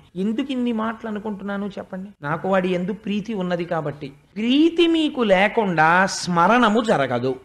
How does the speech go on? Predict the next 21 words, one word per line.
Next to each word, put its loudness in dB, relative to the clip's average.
దాని 2
యందు 2
మీకు 0
ప్రీతి 2
కలగడానికి, 0
స్మరణ 0
కలగడానికి 0
మీకు -2
ఉండవలసినది -2
ఏది? -4
ప్రీతి 2
ఉండాలి 4
ఆ 4
వస్తువు -2
యందు. -6
ఆ 2
వస్తువు -2
పట్ల -6
మీకు -4
మక్కువ 0
ఉండాలి 0